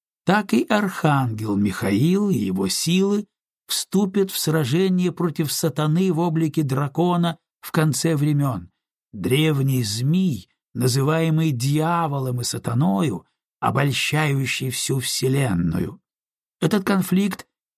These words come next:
подробно репрезентирован на гравюре Альбрехта Дюрера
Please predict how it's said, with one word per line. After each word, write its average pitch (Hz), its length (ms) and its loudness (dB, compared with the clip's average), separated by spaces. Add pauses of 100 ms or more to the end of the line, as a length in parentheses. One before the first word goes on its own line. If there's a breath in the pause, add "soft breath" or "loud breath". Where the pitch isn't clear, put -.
(120)
подробно 180 760 2
репрезентирован 135 1040 0
на 135 180 0
гравюре 139 580 0
Альбрехта 127 600 -2
Дюрера 175 520 2